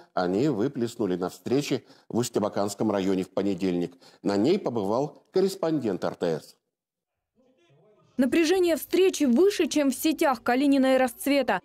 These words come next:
Speaker 2: Третьи сутки жители в морозы сидят без электричества, а значит, ещё и без тепла и воды. В пятницу произошёл резкий рост энергопотребления. Например, в небольшом Расцвете оно подскочило в пять раз –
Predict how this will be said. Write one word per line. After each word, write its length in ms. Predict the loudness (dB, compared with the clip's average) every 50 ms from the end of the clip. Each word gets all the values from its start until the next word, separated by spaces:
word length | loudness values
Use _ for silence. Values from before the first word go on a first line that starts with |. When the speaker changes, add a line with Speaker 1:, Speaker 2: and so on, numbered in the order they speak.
| _
Speaker 2:
Третьи 320 | -2 0 0 2 2 0 -2
сутки 380 | 0 0 0 0 0 0 0
жители 320 | 0 0 0 2 2 2 4
в 80 | 4
морозы 520 | 4 4 4 4 2 2 2 2 2 0 0
сидят 320 | 0 0 0 0 0 0
без 280 | 0 0 0 0 2 2
электричества, 800 | 0 0 0 0 0 0 0 0 0 -2 -4 -2 -2 -2 -2 -2 _
а 120 | -2 0 2
значит, 380 | 2 2 2 2 0 0 0
ещё 300 | 0 0 0 0 2 2
и 80 | 2 2
без 200 | 2 0 -2 -2
тепла 400 | -2 -6 -4 -2 0 0 2 2
и 60 | 0
воды. 400 | 2 2 0 2 0 0 -2 -4 _ _
В 80 | -12 -4
пятницу 440 | -2 0 0 2 0 0 0 0 -2
произошёл 640 | 0 2 2 2 2 2 0 0 0 0 0 0 0 0
резкий 480 | 0 2 2 0 0 -2 0 0 2
рост 260 | 2 4 2 0 0 -2 -2
энергопотребления. 1000 | 2 2 2 2 2 0 -2 -2 -2 -2 -2 -2 0 0 0 0 0 0 0 0
Например, 440 | 0 0 0 2 2 4 4 4 2
в 40 |
небольшом 560 | 2 2 4 2 2 0 0 0 -2 0 0 2
Расцвете 600 | 0 0 -2 -4 -6 -2 0 2 2 2 2 0
оно 160 | 0 0 0
подскочило 640 | 0 -2 -4 -2 -2 -2 -2 -2 0 0 0 0 0
в 80 | -2 -4
пять 340 | -2 0 0 0 0 0
раз – 260 | 0 0 0 0 0